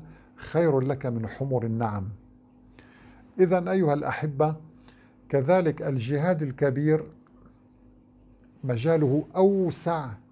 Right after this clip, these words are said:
من مجال الحروب المدمرة اليوم. يعني أنت تستطيع أن تستخدم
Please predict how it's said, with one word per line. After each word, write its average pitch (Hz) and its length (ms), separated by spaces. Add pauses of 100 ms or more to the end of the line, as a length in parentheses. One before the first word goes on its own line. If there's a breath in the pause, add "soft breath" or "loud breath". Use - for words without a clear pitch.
(440)
من 127 180
مجال 139 560 (400)
الحروب 131 560
المدمرة 113 640
اليوم. 98 280 (1300 loud breath)
يعني 120 260
أنت 156 160
تستطيع 143 640
أن 131 80
تستخدم 151 680